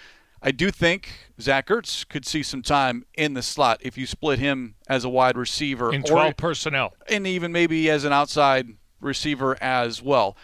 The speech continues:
Speaker 1: But the fact that everyone within the building and the limited interactions that we've had with him as far as over Zoom, Rondale Moore is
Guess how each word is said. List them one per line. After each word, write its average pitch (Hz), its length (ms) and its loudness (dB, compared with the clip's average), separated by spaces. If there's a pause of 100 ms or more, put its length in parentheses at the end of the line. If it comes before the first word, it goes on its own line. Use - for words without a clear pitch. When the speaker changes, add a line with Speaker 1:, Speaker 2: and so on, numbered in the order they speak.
(200)
Speaker 1:
But - 120 0
the 143 80 -2
fact 180 380 2
that 156 320 4 (720)
everyone 165 840 4
within 151 280 -4
the 165 60 -2
building 151 640 2 (100)
and 127 300 -6
the 123 80 -4
limited 151 380 -2
interactions 143 540 0
that 127 120 0
we've 151 160 0
had 139 260 2
with 135 220 -2
him 135 140 -2
as 120 100 -10
far 131 240 2
as 123 80 -2
over 123 260 -2
Zoom, 139 280 -2
Rondale 156 440 2
Moore 143 300 2
is 120 180 -4